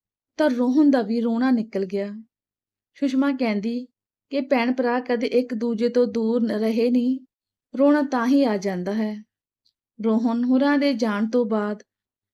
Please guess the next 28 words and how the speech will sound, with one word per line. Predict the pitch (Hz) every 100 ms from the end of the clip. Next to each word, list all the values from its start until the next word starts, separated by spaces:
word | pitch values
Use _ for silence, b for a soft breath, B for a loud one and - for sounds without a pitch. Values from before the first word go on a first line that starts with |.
| _ -
ਅਸ਼ੋਕ | 285 285 294 302 294
ਤੇ | 311
ਨੀਨਾ | 277 247 240 254
ਵਿਪਨ | 240 254 277 269
ਵੀ | 262
ਚਲੇ | 247 190 190
ਗਏ। | 196 202 220 220 _ _ _ _ _ _ _ _ -
ਰੇਨੂ | 254 262 294
ਦੇ | 277 277
ਭਰਾ | 262 226 226
ਭਰਜਾਈ | 247 233 226 220
ਵੀ | 226
ਤੁਰ | 226 220 208
ਗਏ। | 220 226 233 - _ _ _ _ 302
ਬਸ | 311 339 285
ਉਹਦੇ | 285 294
ਨਨਾਣ | 277 254 240 240 247
ਰਮਾ | 233 226 233
ਹੀ | 254 269
ਰਹਿ | 185 180
ਗਈ | 190 208
ਸੀ। | 220 214 220 - _ _ _ _ _ _ -
ਬਿੰਮੀ | 208 285 311 311
ਆਪਣੇ | 247 254 247 262
ਕਮਰੇ | 262 254 262 285
ਵਿੱਚ | 277 - 220
ਆ | 220
ਗਈ। | 214 240 247 254